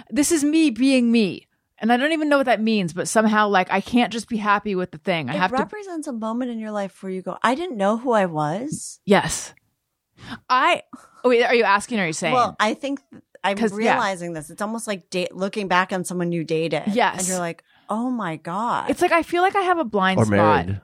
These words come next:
Speaker 1: Be-, <laughs> I have a blind spot because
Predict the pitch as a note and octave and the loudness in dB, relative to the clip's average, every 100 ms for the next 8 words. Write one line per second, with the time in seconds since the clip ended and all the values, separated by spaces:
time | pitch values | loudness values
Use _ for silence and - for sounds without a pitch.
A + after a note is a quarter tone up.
0 | - G#3 D#4 C#4+ A#3+ G#3+ - C4 G#3+ F4+ | -8 0 2 2 -2 -12 -14 -10 -6 -6
1 | - - - C#4+ G4 C4+ C4 C#4 B3+ A3 | -6 -10 2 4 4 4 2 2 0 2
2 | F3+ - G#3+ - A3 G#3 | 2 2 -2 2 2 2